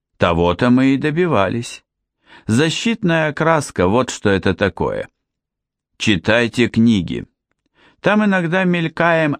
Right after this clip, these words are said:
настоящие «мы». Возможно, там вы увидите, как мы выглядим по-настоящему. Как боги и шуты, барды и королевы, песни, вызывающие к бытию целые миры,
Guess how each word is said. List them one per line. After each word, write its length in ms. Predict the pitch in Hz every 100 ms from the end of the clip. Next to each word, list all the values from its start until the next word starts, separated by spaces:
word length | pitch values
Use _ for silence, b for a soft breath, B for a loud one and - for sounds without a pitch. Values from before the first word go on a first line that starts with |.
| -
настоящие 1040 | 123 123 - 139 135 123 110 - 110 107
«мы». 320 | 107 107 92 _ _ _ _ _ _ _ B B
Возможно, 560 | - 123 156 214 185 175
там 340 | - 185 196
вы 140 | 156 151
увидите, 560 | 139 151 131 120 127
как 240 | 113 120 113
мы 160 | 107
выглядим 540 | 104 110 117 113 113 110
по-настоящему. 1080 | 104 104 101 - 69 65 64 - 50 - _ _ _ _ _ _ _ -
Как 240 | 135 127
боги 480 | 131 190 190 165 151
и 40 |
шуты, 580 | 139 - 120 - 98 87 _ _ _ _ _ _ _ -
барды 680 | 87 107 123 113 101 110
и 220 | - 98
королевы, 840 | 92 90 82 80 78 85 78 76 - _ _ _ _ _ _ -
песни, 580 | 147 190 170 156 151 135
вызывающие 920 | 120 113 120 131 135 127 117 120 113
к 40 | 92
бытию 540 | 101 104 107 107 117
целые 560 | - 120 120 110 107 101
миры, 600 | 98 101 98 107 110